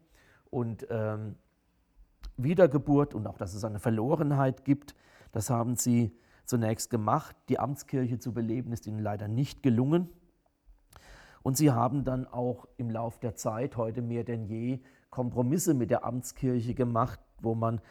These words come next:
sagt, das entspricht nicht der Schrift. Sogar katholisch-mystische Elemente wurden und werden im Pietismus gepflegt. So wurde zum Beispiel das katholische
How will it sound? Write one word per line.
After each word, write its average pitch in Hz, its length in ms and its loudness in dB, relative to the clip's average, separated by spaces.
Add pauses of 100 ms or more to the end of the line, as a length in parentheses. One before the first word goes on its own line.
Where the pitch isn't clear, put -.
(120)
sagt, - 420 0
das 117 240 -2
entspricht - 640 -4
nicht 113 220 -2
der 107 80 2
Schrift. - 440 -2
Sogar 110 480 -4 (340)
katholisch-mystische 139 1300 2
Elemente 123 640 2
wurden 127 360 0
und 110 180 -4
werden 110 400 -4
im 117 200 -6 (320)
Pietismus 120 880 -2
gepflegt. 123 640 -2 (320)
So 127 160 -6
wurde 120 180 -4
zum 120 200 -6
Beispiel 120 340 -6
das 120 200 -8
katholische 127 800 2